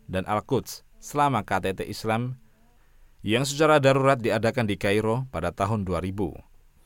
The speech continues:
Pada K T T luar biasa ketiga yang diadakan di Mekah pada bulan Desember dua ribu lima, Raja Abdullah meluncurkan rencana pembangunan sepuluh tahun dari Organisasi Kerjasama Islam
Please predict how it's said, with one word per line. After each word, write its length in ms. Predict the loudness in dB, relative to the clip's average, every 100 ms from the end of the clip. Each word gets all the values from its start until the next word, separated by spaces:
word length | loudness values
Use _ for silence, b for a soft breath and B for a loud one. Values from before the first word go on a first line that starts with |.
| b b b
Pada 240 | -2 0
K 160 | -2 -2
T 80 |
T 80 | 0
luar 240 | 2 2 2
biasa 480 | 2 2 2 0
ketiga 560 | -4 -4 -4 0 0 -2 -4
yang 240 | 0 2
diadakan 400 | 2 4 2 2
di 80 | 2
Mekah 400 | 2 2 0 0
pada 160 | 0 0
bulan 240 | 0 0
Desember 400 | -2 -2 -2 -2
dua 240 | 0 0
ribu 160 | 0 -2
lima, 400 | -2 0 -2 -6 -16 _
Raja 480 | -8 -4 -4 -4 -4
Abdullah 400 | -4 -2 0 -2 -4
meluncurkan 480 | -6 -4 -4 -2 -2
rencana 480 | -2 -2 -2 -2 -2
pembangunan 480 | -2 -2 -2 -4
sepuluh 320 | -6 -8 -8 -4
tahun 480 | -2 0 -2 -6 -8
dari 240 | -8 -6 -4
Organisasi 640 | -4 -4 -4 -4 -6 -4
Kerjasama 480 | -4 -2 0 -2 -4
Islam 480 | -6 -2 -2 -2